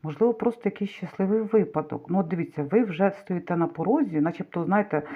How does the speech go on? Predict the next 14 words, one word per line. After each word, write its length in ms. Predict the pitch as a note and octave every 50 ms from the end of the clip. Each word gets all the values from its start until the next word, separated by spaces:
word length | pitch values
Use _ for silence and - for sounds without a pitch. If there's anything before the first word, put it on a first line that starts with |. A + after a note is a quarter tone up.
| - - - - - - -
е, 280 | D#3+ D#3 D#3 D#3 D3+ C#3+
начебто 400 | C#3+ D3 C#3+ D3 - - F3 F3
ви 60 | E3+
вже 160 | E3 E3+ F#3
знаєте, 460 | F#3 A3 C#4 C#4+ A3+ F3 D3 - D3+
про 200 | - - - D#3+
що 180 | - - - -
це 140 | - - E3
йде 200 | D#3 D3+ F3 G3
мова. 500 | G#3 G3+ F#3 D#3 C#3 C#3 C3+ - C#3+ - _ -
От 100 | - B2 - _ - -
буде 180 | G#3+ G#3+ A#3+
у 40 | G3+
вас 160 | E3+ F#3 F#3